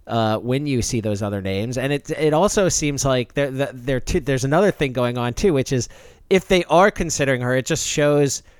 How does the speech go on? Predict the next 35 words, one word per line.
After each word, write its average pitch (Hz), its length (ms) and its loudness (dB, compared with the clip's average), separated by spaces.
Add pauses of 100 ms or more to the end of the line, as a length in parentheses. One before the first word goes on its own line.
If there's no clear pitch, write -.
(160)
and, 143 220 -2
and 135 180 -2
she's 151 380 0
also 139 640 4 (460)
open 190 400 4
to 131 80 -4
this 120 320 -4
and 139 80 -2
receptive 143 560 0
to 127 100 -4
this, 107 420 -4 (840)
it - 80 -2
just 190 220 2
shows 151 360 2
that, 123 280 2
uh, 117 300 0
she 127 260 -4
really 117 380 -2
hasn't, 110 520 -6
she, - 200 -10
she - 220 -6
hasn't 120 280 -4
turned 110 220 -6
out 110 180 -4 (140)
to 120 100 -4
be 113 140 -2
the 107 80 -4
person 104 420 -4
people 104 420 -6 (180)
were 110 200 -2
hoping 120 680 0
that 104 200 -8
she - 160 -6
would 98 160 -2
be. 90 300 -4